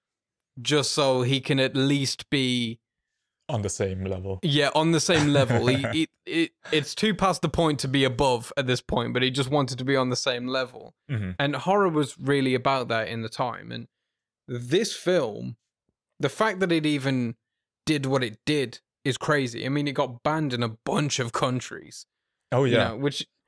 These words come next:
Speaker 1: which is insane when you look back on it, 'cause you're like, "Why?"
Speaker 2: I mean,
Speaker 1: You know?
Speaker 2: the tree scene, probably, let's face
Speaker 1: The,
Speaker 2: it.
Speaker 1: the
Speaker 2: The
Speaker 1: tree
Speaker 2: tree
Speaker 1: scene,
Speaker 2: scene is pretty
Speaker 1: definitely.
Speaker 2: insane. <laughs> Like,
Speaker 1: I
Speaker 2: still, to this day, I feel like that scene, if you watch it on a big screen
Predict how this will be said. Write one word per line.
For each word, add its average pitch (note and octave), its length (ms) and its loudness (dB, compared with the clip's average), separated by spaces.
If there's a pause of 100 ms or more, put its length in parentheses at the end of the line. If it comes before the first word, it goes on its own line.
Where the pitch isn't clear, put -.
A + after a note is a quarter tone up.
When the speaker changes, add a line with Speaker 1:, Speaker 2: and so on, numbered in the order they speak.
(120)
Speaker 1:
which F3+ 160 0
is C4 160 0
insane G3 460 2
when E3 120 4
you C#3 260 0
look C3 260 0
back C3 260 2
on A#2 100 0
it, G#2+ 120 -4
'cause B2 180 -2
you're C3 100 2
like, A#2 160 2 (100)
"Why?" G#2 300 -2 (540)
Speaker 2:
I D3 100 -2
mean, E3 240 0
Speaker 1:
You B2+ 80 4
know? B2+ 240 2
Speaker 2:
the B2+ 160 2
tree B2 400 0
scene, F#2 420 -6
probably, F#2 600 -2
let's F#2+ 220 -4
face G2 260 -2
Speaker 1:
The, D#3+ 140 0
Speaker 2:
it. - 80 -4 (140)
Speaker 1:
the E3 120 -2
Speaker 2:
The B2+ 60 6
Speaker 1:
tree - 160 2
Speaker 2:
tree C#3 80 6
Speaker 1:
scene, C3 280 4
Speaker 2:
scene - 100 2
is B2 120 4
pretty A2 400 2
Speaker 1:
definitely. G2 100 0
Speaker 2:
insane. F#2+ 540 -2
<laughs> F#3+ 420 2
Like, C#3+ 640 0 (100)
Speaker 1:
I A3 360 2
Speaker 2:
still, C#3 400 2
to B2 160 0
this A#2+ 240 0
day, G#2 260 2
I A2 160 4
feel C3 300 2
like A#2 260 2
that G2+ 220 2
scene, A2 380 -2
if G2+ 240 -2
you G#2 120 0
watch G2 320 -2
it G#2+ 100 -2
on G2+ 120 0
a F#2+ 60 -2
big - 280 -6
screen A2+ 560 -6